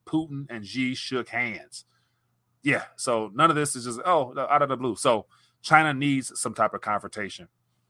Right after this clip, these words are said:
because it'll help stir up morale within the country and brainwash more of their people, and it'll give them a reason beyond what's going on to print like they've never printed before.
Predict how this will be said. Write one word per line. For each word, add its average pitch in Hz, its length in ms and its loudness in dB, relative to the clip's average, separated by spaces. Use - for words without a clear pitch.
because 113 240 -4
it'll 117 200 2
help 135 380 4
stir 135 280 4
up 104 80 -2
morale 127 440 6
within 120 240 -4
the 110 80 -6
country 156 580 -2
and 123 280 -2
brainwash 123 460 0
more 117 120 -2
of 104 60 -2
their 104 100 -4
people, 180 480 -2
and 143 140 0
it'll 127 160 -4
give 127 160 2
them 123 220 -2
a 107 100 -2
reason 123 400 0
beyond 127 460 4
what's 110 140 -2
going 104 260 -4
on 101 160 -4
to - 100 -16
print 113 280 -4
like 98 140 -4
they've 104 200 -6
never 104 200 -4
printed 107 220 -6
before. 98 420 -4